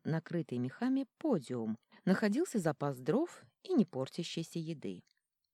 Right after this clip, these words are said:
У стены стояли прозрачные кубы льда — вырубленные брутобрутом прямо из-под снега. Лукошко с рубиновыми шариками брусники и бочонок мёда.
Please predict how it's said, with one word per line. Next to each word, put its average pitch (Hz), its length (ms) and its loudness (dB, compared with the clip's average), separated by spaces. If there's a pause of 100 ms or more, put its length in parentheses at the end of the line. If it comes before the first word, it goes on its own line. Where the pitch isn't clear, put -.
(140)
У - 80 -2
стены 135 500 0
стояли 143 440 -2
прозрачные 151 720 0
кубы 139 320 -2
льда — 131 440 -4 (460)
вырубленные 135 720 0
брутобрутом 135 840 -4 (280)
прямо 294 360 0
из-под - 460 -6
снега. - 420 -8 (720)
Лукошко 151 580 2
с - 140 -8
рубиновыми 139 520 -2
шариками 254 540 2
брусники 131 680 -2 (240)
и 370 100 2
бочонок 226 580 2
мёда. 214 360 -8